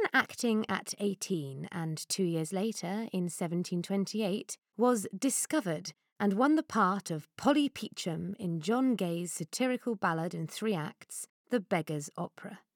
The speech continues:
The opera was an immediate and massive success, and so was she. The aptly named producer John Rich made so much money from the show, he was able to build a new theatre on a new site in Covent Garden.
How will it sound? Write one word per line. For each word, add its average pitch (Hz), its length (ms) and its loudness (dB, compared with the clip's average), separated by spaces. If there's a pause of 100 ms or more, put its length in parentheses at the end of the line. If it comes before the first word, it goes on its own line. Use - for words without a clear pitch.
(420)
The 262 120 0
opera 285 420 2
was 180 460 -2
an 180 120 -2
immediate 175 800 -2
and 202 300 -2
massive 233 560 0
success, - 720 -4 (340)
and 269 240 2
so 156 260 -2
was 151 120 -6
she. 190 480 -4 (460)
The 240 120 0
aptly 302 360 0
named 277 300 2
producer 202 600 -2
John 180 640 0
Rich - 460 -2
made 175 260 0
so 285 320 2
much 302 300 2
money 262 260 6
from 208 160 0
the 196 100 2
show, 190 460 0 (220)
he 240 100 2
was 226 180 4
able 277 280 2
to 262 140 -2
build 262 260 2
a 269 60 2
new 294 220 2
theatre 175 560 -6
on 202 120 2
a 226 80 4
new 240 200 4
site - 420 -2
in 220 160 0
Covent 175 340 -2
Garden. 196 580 -2